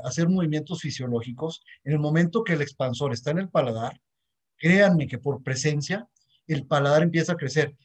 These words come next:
El mejor expansor es la lengua. Si ustedes tienen un paciente con hábito de lengua, van a ver que va a estar el paladar colapsado.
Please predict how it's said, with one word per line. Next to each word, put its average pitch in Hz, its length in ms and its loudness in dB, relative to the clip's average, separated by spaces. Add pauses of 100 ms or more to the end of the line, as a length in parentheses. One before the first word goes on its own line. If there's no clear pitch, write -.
El 156 140 2
mejor 175 260 6
expansor 190 440 0
es 202 60 0
la 190 120 4
lengua. 190 420 0 (580)
Si - 140 -8
ustedes 196 260 2
tienen 202 220 2
un - 40 -6
paciente 190 440 0
con 139 160 -4
hábito 165 280 0
de 151 80 8
lengua, 143 340 0
van 147 140 0
a 156 60 2
ver 156 180 6
que 143 100 -18
va 139 260 -6
a - 20 2
estar 160 180 2
el 151 160 0
paladar 127 320 0
colapsado. 147 640 0